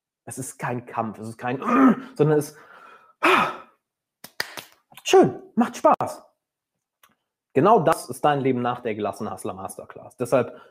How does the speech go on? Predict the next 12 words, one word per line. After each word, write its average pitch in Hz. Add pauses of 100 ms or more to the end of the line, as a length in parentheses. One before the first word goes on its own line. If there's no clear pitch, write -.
melde 190
dich -
an, 214
gelassener 160
hustler 165
masterclass 139
punkt 117
com. 170
Eigentlich 277
wollten 214
wir 170
am 175